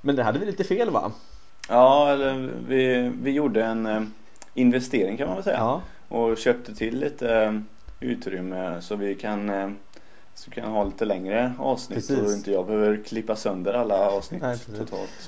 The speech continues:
Speaker 1: Så därför är ju namnet är ju lite missvisande. Och, och,
Speaker 2: Ja,
Speaker 1: och jag tycker det låter lite
Speaker 2: men,
Speaker 1: som en
Speaker 2: eh,
Speaker 1: teknikpodd, men det, det, det får gå.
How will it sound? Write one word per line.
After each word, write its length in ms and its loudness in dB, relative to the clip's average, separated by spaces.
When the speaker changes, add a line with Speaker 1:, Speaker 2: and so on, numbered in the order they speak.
Speaker 1:
Så 120 4
därför 280 6
är 40 -2
ju 140 0
namnet 300 0
är 60 0
ju 40 0
lite 260 -2
missvisande. 640 -2
Och, 180 -8
och, 60 -2
Speaker 2:
Ja, 100 6
Speaker 1:
och 100 8
jag 120 4
tycker 200 2
det 40 6
låter 180 4
lite 120 6
Speaker 2:
men, 100 6
Speaker 1:
som 80 8
en 160 10
Speaker 2:
eh, 80 8
Speaker 1:
teknikpodd, 680 2
men 140 2
det, 240 2
det, 160 2
det 160 -2
får 120 -4
gå. 220 -6